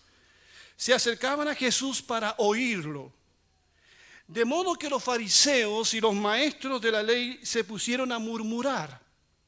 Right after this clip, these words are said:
'Este hombre recibe a los pecadores y come con ellos.'" El,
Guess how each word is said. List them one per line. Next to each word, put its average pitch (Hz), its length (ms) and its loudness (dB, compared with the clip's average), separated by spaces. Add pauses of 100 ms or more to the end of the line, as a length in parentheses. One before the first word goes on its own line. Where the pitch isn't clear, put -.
(720)
'Este 285 320 -4
hombre 330 320 -2
recibe 262 500 -2
a 226 60 -2
los 214 140 -2
pecadores 226 840 2
y 220 120 -6
come 285 680 4 (640)
con 214 220 2
ellos.'" 160 560 -4
El, 202 180 -2